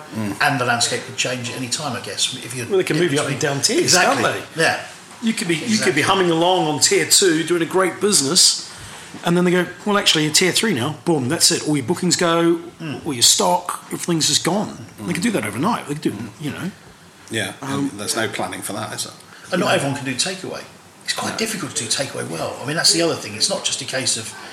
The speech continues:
Speaker 2: putting a bit of clean film on your plates or, you know, some clean film over your pint. It's quite difficult, right? I mean, it's, A, you've gotta spend quite a bit of money to do it, right? 'Cause the packaging's not cheap.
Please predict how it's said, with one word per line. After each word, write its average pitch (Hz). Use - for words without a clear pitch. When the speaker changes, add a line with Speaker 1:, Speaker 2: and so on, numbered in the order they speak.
Speaker 2:
putting 139
a 160
bit 113
of -
clean 151
film 117
on 104
your 104
plates 123
or, 117
you 151
know, 120
some 117
clean 147
film 147
over 120
your 110
pint. 127
It's -
quite 202
difficult, 190
right? 185
I 165
mean, 175
it's, -
A, 190
you've -
gotta 123
spend 120
quite 147
a 120
bit 107
of 104
money 160
to -
do 104
it, 82
right? -
'Cause -
the 110
packaging's -
not 95
cheap. 131